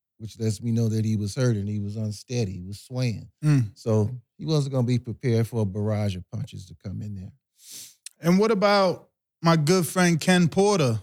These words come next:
Speaker 2: stopping the Terrence Crawford fight, throwing in the towel versus the very durable Shawn Porter?
Speaker 1: Well, I think Ken knows Shawn better than anybody.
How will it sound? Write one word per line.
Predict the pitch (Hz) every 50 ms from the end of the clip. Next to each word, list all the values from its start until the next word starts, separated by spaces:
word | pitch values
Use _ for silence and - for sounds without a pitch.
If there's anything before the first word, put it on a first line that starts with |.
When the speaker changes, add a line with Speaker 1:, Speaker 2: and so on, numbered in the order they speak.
| _ _ _ _ _ _ _ _ _ _ _ _ _ -
Speaker 2:
stopping | - - - - - 165 170 165 - - 165 165 160 160 156 143 123 - _
the | - 147 156 151 151 151 151 151 131 - _ _ _ _ -
Terrence | - - 170 165 160 143 -
Crawford | - 190 185 190 185 - 165 156 131
fight, | - 156 147 139 135 127
throwing | 165 165 165 170 165
in | 160 156
the | 147
towel | 135 - - 170 175 170 165 160 151 151 143 139 - _ _ _ _ _ _ _ _ -
versus | 160 160 139 - 156 139
the | 120 151 143
very | 127 117 117 113 131 180 214 226 226 208 185 170 147 123 113 107 - _ _ _ _ _ _ _ _ _ _ _ _ _ _ _ _ _ _ _ _ _ _ _ _ _ - 127 120
durable | 110 - 180 190 185 185 170 151 143 139 135 120 110 101 101 _ _ -
Shawn | - - - 180 175 170 156 139 127
Porter? | 123 143 123 104 107 - - - - _ _ _ _ _ _ _ _ _ _ _ _ _
Speaker 1:
Well, | - - 143
I | 147
think | 160 165 160 147 123 -
Ken | - 151 135 127 123 123
knows | 123 120 117 113 113
Shawn | - - 123 120 120 117 110
better | 104 107 117 113 113 113
than | 107 110 113
anybody. | 117 120 117 113 107 98 113 113 113 110 110 120 120 -